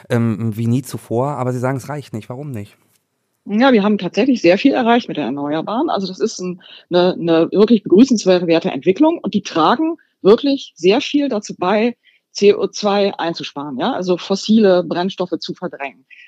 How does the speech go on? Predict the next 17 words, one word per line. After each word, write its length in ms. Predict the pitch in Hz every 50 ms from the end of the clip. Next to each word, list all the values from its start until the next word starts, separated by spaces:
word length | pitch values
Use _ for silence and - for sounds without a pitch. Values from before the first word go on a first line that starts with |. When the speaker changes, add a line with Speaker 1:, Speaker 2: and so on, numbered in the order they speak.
| _ _ -
Speaker 2:
Aber 320 | - 170 226 262 277 285
die 120 | 247 226 196
schaffen 260 | - 233 233 214 233
das 160 | 208 208 -
nicht 140 | 208 214 160
alleine, 340 | 165 170 131 135 135 131 - -
weil 140 | 151 160 170
wir 60 | 190
kommen 280 | - 220 208 233 247
jetzt 160 | 220 214 208 -
in 120 | 175 175
Zonen, 480 | - - - 214 214 233 262 285 277 247
wo 80 | 170
wir 100 | 160 143
jetzt 160 | 160 202 -
schon 120 | - 214 180
merken, 440 | 175 185 208 226 - - 247 269